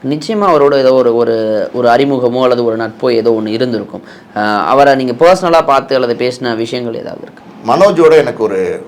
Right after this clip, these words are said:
Speaker 2: வியாபார தொடர்பு ஒண்ணு இருந்துச்சு. அப்படி என்னன்னா, சில காலங்களுக்கு முன்னாடி கிட்டத்தட்ட ஒரு பதினஞ்சு, பதினெட்டு வருஷம்னு சொல்லலாம். அப்போ வந்து மனோஜை இயக்குனரா வச்சு ஒரு படம் பண்ணலாம் நம்ம அப்படின்னு சொல்லி ஒரு புதுமுகத்தை போட்டு,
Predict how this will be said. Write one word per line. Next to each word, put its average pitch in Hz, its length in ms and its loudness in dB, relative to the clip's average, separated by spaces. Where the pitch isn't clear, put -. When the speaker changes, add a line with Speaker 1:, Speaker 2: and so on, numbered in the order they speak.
Speaker 2:
வியாபார 165 440 4
தொடர்பு 101 440 -4
ஒண்ணு 87 80 -8
இருந்துச்சு. 92 380 -10
அப்படி 90 220 -10
என்னன்னா, 98 300 -10
சில 139 300 -2
காலங்களுக்கு 135 600 0
முன்னாடி 113 220 -4
கிட்டத்தட்ட 110 340 -8
ஒரு 117 180 -6
பதினஞ்சு, 117 460 -6
பதினெட்டு 95 360 -6
வருஷம்னு 123 360 -12
சொல்லலாம். 104 380 -8
அப்போ 95 200 -10
வந்து 139 320 -6
மனோஜை 175 440 2
இயக்குனரா 139 600 0
வச்சு 113 200 -2
ஒரு 147 100 -2
படம் 120 260 -2
பண்ணலாம் 98 360 -4
நம்ம 87 240 -8
அப்படின்னு 90 220 -12
சொல்லி 127 420 -8
ஒரு 117 340 -6
புதுமுகத்தை 143 480 -4
போட்டு, 98 420 -12